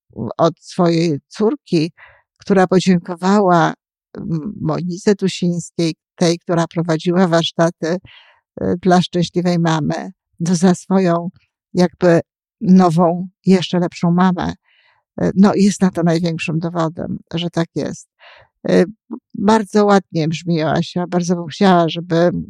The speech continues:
w jej życiu zdarzało się bardzo dużo i-, innych jeszcze, e, cudów, em,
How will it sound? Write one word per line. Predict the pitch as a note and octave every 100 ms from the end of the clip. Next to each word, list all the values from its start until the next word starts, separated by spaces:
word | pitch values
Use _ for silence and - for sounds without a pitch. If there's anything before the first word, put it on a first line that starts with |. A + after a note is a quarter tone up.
| G#3+
w | F3
jej | E3
życiu | E3+ - E3+
zdarzało | E3+ E3 E3+ E3
się | D3+ E3 D#3+ - _ _ _ _ -
bardzo | F#3 F3 F3+
dużo | E3+ G3+ F3+ F3 D3 - _ -
i-, | - - - -
innych | A3 G#3 F#3 F3+ -
jeszcze, | F3+ F3 - F3+
e, | F3 - - G3 F3+ -
cudów, | - F#3+ F#3+ F3 - _ _ - _ _ -
em, | - F#3+ F3+ F#3+ F#3 E3+